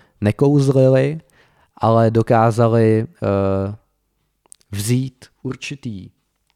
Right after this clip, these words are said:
materiál a ten přetvářet na něco jinýho. To znamená,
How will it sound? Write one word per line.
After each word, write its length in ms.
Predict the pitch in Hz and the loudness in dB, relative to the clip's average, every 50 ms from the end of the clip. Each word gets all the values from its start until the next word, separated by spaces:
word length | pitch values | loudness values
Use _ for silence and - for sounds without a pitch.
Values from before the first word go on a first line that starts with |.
| _ _ _ _ _ _ _ _ _ _ _ _ _ _ _ _ _ _ _ - | _ _ _ _ _ _ _ _ _ _ _ _ _ _ _ _ _ _ _ -4
materiál 840 | 107 104 98 - - - 123 135 147 147 147 143 147 151 156 165 190 - | -4 -4 -4 -2 0 0 2 2 4 2 2 2 0 0 -2 -4 -6 -6
a 60 | - | -6
ten 200 | - - 117 117 | -2 -2 -2 -2
přetvářet 640 | 117 - - 117 107 113 107 104 107 110 117 110 104 | -2 -2 -4 -4 -2 0 0 2 2 0 -2 -2 -2
na 80 | 113 107 | 0 0
něco 300 | 104 104 95 - - 107 | 0 0 -2 -2 -2 -2
jinýho. 380 | 101 95 92 90 87 85 78 - _ - _ _ | -2 0 0 -2 -2 -4 -6 -8 _ -20 _ _
To 140 | - - 113 | -6 -6 -4
znamená, 540 | 107 117 120 120 117 110 107 101 95 92 | -4 -2 -2 -2 -2 -2 -2 -2 -4 -6